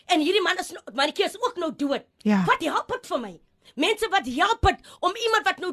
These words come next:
Speaker 1: dood is te haat? Ek wil iemand vandag so ver gaan en sê, moenie die mens, die kind se ouers,
Speaker 2: Mm.
Speaker 1: moenie kwaad wees vir hulle nie.
Speaker 2: Ja.
Speaker 1: Want geen ouer stuur hulle kind om dit te doen nie. En daarom wil ek vandag vir u sê,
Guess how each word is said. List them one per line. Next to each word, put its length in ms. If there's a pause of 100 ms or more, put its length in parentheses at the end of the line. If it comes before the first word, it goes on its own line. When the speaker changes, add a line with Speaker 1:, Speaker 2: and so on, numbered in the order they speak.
Speaker 1:
dood 320
is 140
te 100
haat? 320 (240)
Ek 100
wil 100 (100)
iemand 200
vandag 480
so 220
ver 180
gaan 160
en 120
sê, 260 (300)
moenie 360
die 160
mens, 380
die 160
kind 200
se 100 (120)
ouers, 600
Speaker 2:
Mm. 600
Speaker 1:
moenie 280
kwaad 300
wees 180
vir 100
hulle 160
nie. 200
Speaker 2:
Ja. 260 (840)
Speaker 1:
Want 160
geen 340
ouer 240
stuur 240
hulle 180
kind 200 (240)
om 80
dit 120
te 140
doen 160
nie. 160 (160)
En 160
daarom 240
wil 100
ek 80
vandag 380
vir 120 (120)
u 80
sê, 340